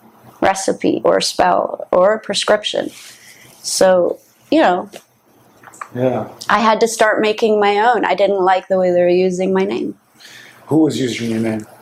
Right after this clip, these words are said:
Speaker 1: So, Make America Great Again, the acronym, people didn't put it together at first and start saying to me things about that at first 'cause of the periods.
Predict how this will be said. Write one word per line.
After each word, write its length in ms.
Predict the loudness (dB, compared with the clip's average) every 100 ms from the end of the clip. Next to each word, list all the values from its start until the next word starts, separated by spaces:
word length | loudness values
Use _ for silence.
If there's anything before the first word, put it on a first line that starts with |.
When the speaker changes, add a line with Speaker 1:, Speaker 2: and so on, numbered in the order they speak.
| -20 -16 -14 -12 -4
Speaker 1:
So, 640 | 2 4 4 4 0 -6 _ -20 _ _ -20 0
Make 300 | 2 2 2
America 580 | 2 4 4 2 0 0
Great 400 | 2 2 4 2
Again, 480 | 2 2 0 0 0
the 100 | -2 0
acronym, 920 | -2 -2 -2 -2 -2 0 0 -2 -4 _ _ _ -20 _ _ _ -2
people 480 | 2 2 2 0 2
didn't 360 | 2 2 -2
put 240 | 0 2 2
it 200 | 0 -4 _
together 500 | -4 2 2 4 4
at 280 | 2 0 -2
first 720 | 0 2 0 -4 -8 -10 -4 -2
and 180 | -2
start 300 | 0 0 0
saying 480 | 0 0 2 2 -2
to 160 | -4 -2
me 440 | 0 2 0 -4 -12 _ _ _ _
things 320 | 0 2 0
about 380 | 2 2 0 0
that 400 | 0 0 -2 -4 -4
at 160 | -4
first 360 | -2 -2 -2 -4
'cause 200 | -4 0
of 100 | 0
the 100 | 0
periods. 720 | 2 2 2 0 -4 -14